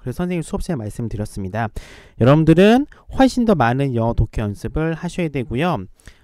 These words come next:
어, 여러분 수준보다 플러스 원 혹은 플러스 투 되는 수준의 독해로 많이 훈련을 하셔야지 고삼 때 이런 수준의 지문을 맞닥뜨렸을 때 당황하지 않고요.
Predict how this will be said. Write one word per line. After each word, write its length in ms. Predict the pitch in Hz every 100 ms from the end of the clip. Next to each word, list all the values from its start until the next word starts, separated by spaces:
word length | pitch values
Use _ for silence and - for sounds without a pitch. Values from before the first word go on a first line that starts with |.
| -
어, 100 | 101
여러분 260 | 110 135 143
수준보다 680 | - 196 208 170 170 202 202
플러스 560 | - 220 208 - - 196 196 190 190 190 185 170 113
원 240 | 117 101
혹은 260 | 131 151 160
플러스 320 | 202 190 -
투 180 | - 208
되는 200 | 208 202
수준의 500 | - 180 180 180 180 _
독해로 720 | - 131 - 175 165 208 285 330 - - -
많이 240 | 104 120
훈련을 320 | 131 170 165 156
하셔야지 600 | 156 180 156 - 208 147 - - _ -
고삼 400 | 147 - 208 196 _
때 220 | 202 190
이런 240 | 131 135 156
수준의 400 | 190 - 170 160
지문을 360 | - 131 135
맞닥뜨렸을 680 | 110 - 135 - 120 - 107
때 240 | - 147
당황하지 560 | 135 117 117 117 113 110
않고요. 480 | 98 - 135 196